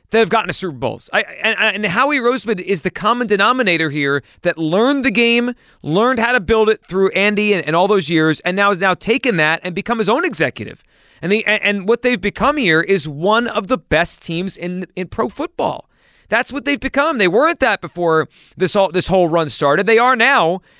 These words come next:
and I put Roseman above Reed in all who deserves the most credit for what they've become. Let's talk to Warren, who's up on W I P. Hey, Warren.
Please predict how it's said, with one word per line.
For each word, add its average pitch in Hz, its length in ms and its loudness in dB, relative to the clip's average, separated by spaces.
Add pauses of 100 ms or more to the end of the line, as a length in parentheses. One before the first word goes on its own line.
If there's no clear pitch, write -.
(200)
and 156 140 0
I 233 120 2
put 254 180 -2
Roseman 202 360 2
above 185 280 0
Reed 160 360 2
in 165 200 -2
all 165 200 2
who 170 120 -2
deserves 170 300 0
the 160 40 -4
most 151 200 -2
credit 160 240 0
for 147 80 -8
what 147 160 0
they've 131 160 0
become. 127 260 -2 (240)
Let's 226 160 0
talk 269 200 0
to 233 100 -2
Warren, 196 460 2 (340)
who's 175 180 0
up 214 140 0
on 196 100 4
W 185 240 2
I 170 60 2
P. 180 120 2
Hey, 226 100 4
Warren. 285 420 2